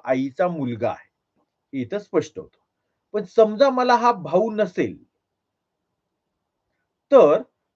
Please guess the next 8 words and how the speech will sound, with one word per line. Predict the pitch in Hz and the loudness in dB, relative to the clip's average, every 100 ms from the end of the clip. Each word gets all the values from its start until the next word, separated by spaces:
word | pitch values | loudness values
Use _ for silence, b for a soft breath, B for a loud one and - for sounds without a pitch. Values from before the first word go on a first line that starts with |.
| - | -14
मी | 127 214 277 | -8 -6 -6
माझ्या | 269 226 185 202 202 - | -4 -2 0 0 -2 -4
आई | 151 170 | -6 -2
वडिलांचा | 160 143 123 113 101 90 98 135 170 _ _ _ _ _ _ _ _ _ _ _ _ _ _ _ _ _ 165 | -2 -2 -4 -6 -10 -14 -12 -12 -16 _ _ _ _ _ _ _ _ _ _ _ _ _ _ _ _ _ -4
एकुलता | 180 175 _ - 233 240 240 - 294 311 - _ _ _ _ _ _ _ _ - | -2 -4 _ -10 -2 0 0 -2 -2 -2 -6 _ _ _ _ _ _ _ _ -8
एक | 185 220 - - | -6 -6 -8 -18
मुलगा | 165 151 147 135 117 147 147 - 170 | -14 -8 -6 -6 -4 -4 -4 -10 -8
आहे. | 170 113 | -6 -8